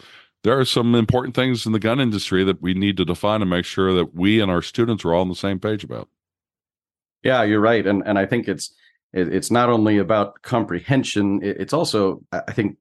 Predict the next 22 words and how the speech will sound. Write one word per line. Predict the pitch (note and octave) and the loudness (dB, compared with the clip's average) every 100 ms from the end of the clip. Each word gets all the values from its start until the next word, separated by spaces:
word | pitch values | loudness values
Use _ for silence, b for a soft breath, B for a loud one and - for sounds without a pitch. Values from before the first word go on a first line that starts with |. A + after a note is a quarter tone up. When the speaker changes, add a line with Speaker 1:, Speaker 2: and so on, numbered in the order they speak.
| - | -6
Speaker 2:
I | G#2 | -2
think | A#2+ | 0
there's | A2 G2 | 0 2
a | |
lot | G#2 G#2 | 2 2
of | F2+ - | -2 -4
just | F#2+ - _ _ _ - | -10 -10 _ _ _ -2
plain | A#2+ G#2+ | 2 2
fear | G#2 A#2+ C3 G#2 | 0 2 4 2
out | F#2 | 0
there. | G2 F2 | 0 -2
People | - F#2+ | -4 -6
don't | E2 G#2 C#2+ | -2 -2 0
wanna | G2 C#3+ | 2 2
train | - A2 G2 F2+ | 0 0 0 0
because | G2 - G#2+ F#2+ | -2 -2 0 0
they're | G#2 F#2+ | 0 0
afraid | - G2 G2 | 0 0 0
of | F#2 | 0
not | F#2 F#2 F#2+ | 0 0 0
knowing | F#2 F#2 F2 | -2 -2 -2
what | E2+ F#2+ | -2 -2